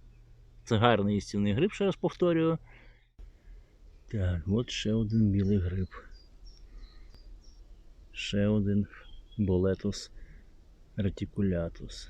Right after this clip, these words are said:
в траві. На тому ж, майже на тому ж самому місці, де я знайшов попередній.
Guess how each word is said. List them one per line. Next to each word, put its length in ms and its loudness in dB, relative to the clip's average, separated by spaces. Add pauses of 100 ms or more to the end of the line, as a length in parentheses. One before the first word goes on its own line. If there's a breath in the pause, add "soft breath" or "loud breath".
в 120 -16
траві. 500 0 (880 soft breath)
На 120 2
тому 280 4
ж, 120 -4
майже 280 2
на 100 2
тому 220 0
ж 80 -6
самому 360 2
місці, 340 0
де 120 2
я 140 4
знайшов 380 0
попередній. 640 -4